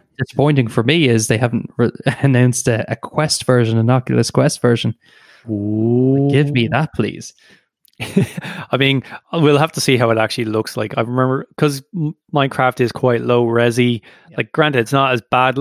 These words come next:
Speaker 2: It's, it's designed to look low res on purpose, whereas something like, I think I've told people many times the stories of my experience with playing Skyrim in V R, which is just,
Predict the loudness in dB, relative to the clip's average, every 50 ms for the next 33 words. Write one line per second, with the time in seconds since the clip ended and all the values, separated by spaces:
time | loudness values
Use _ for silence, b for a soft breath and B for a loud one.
0 | -6 -8 _ -12 -12 -12 -12 -10 -10 -10 -8 -6 -4 -2 0 2 2 2 2 0
1 | 0 2 2 2 2 0 0 0 0 2 2 2 2 2 0 0 -2 -4 -4 -2
2 | -2 -2 0 0 -2 -4 -2 0 2 2 4 4 2 2 0 -2 -4 -2 -2 -2
3 | 0 0 0 0 -2 -4 -10 B B B B B B B B B B -8 -4 -2
4 | 0 0 0 -2 -2 0 0 2 2 2 0 0 0 2 0 -2 0 -2 -2 0
5 | 0 0 0 -2 -2 -2 -6 -8 -4 -2 0 0 0 0 -2 -2 -2 -2 -2 -4
6 | -4 -2 0 0 0 0 -2 -2 -4 -8 -8 -8 -6 -4 -4 -4 -4 -6 -6 -2
7 | 0 0 2 2 2 0 0 0 2 2 2 4 2 2 0 0 -2 -4 -4 -4
8 | -6 -6 -6 -6 -8 -6 -2 -2 -2 -2 -2 -6 _